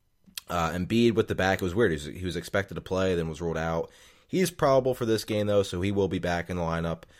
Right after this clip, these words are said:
for the Philadelphia seventy-sixers. Um, for Houston, Victor Oladipo is doubtful with a foot injury. That'll make three straight games with him out of the lineup. Eric Gordon is doubtful with a groin injury, so he didn't play on Monday. He'll be out again.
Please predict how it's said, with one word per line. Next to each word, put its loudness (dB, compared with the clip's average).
for 0
the -6
Philadelphia -2
seventy-sixers. -6
Um, -4
for 0
Houston, 0
Victor 0
Oladipo 2
is 0
doubtful 0
with -4
a -10
foot 2
injury. 0
That'll 2
make -4
three -2
straight 0
games 0
with -6
him 0
out 2
of 0
the 0
lineup. -2
Eric 4
Gordon 2
is -4
doubtful -2
with -8
a -8
groin 0
injury, -2
so -8
he -4
didn't 0
play 2
on 0
Monday. 2
He'll 0
be 2
out 0
again. -2